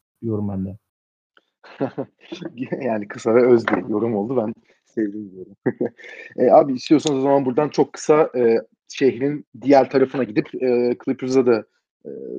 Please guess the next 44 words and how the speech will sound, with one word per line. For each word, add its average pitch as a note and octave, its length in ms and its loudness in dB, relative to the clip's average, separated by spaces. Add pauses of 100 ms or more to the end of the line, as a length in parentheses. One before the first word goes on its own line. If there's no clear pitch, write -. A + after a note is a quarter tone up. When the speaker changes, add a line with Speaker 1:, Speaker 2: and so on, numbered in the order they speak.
Speaker 2:
konuşabiliriz G#2+ 640 -2
biraz. D3+ 200 4
Yani D3 240 4
Clippers'ın C#3+ 540 4 (220)
tabii B2 160 6
Montrezl A#2+ 480 4
Harrell'ı D3 400 6 (240)
kaybetmesi C#3 840 -2
zaten A#2 240 -6
hani G#2+ 160 -6
Lakers, A2+ 300 -6
e, A2+ 500 -8
tarafında A2+ 400 -6
bunu B2+ 120 -4
konuştuk. C#3 460 -6
E, A2+ 200 4
bayağı A#2+ 300 6
bir A#2+ 160 4 (340)
üstüne, B2+ 520 -4
e, B2 60 -4
yorum A2+ 420 0
yapıldı. A#2 640 -2
İşte - 200 -12
Patrick G2 360 -14
Beverley'den A2 540 0
bir, A2+ 240 4 (420)
e, G#2+ 60 -2 (400)
tepki A#2 300 -2
geldi. A#2 320 6
Hani A2 140 0
nasıl G#2 280 -2
olur G#2+ 180 0
gibi. G#2+ 340 4 (360)
N A#2 180 0
B C3 120 10
A C3+ 40 6
çevrelerinde C3 540 6
de C#3 240 6
ya G2+ 100 2
ulan G#2+ 300 2
nasıl A2+ 240 -6
Lakers'a B2+ 340 0
gider G#2+ 240 0
ya A2 140 2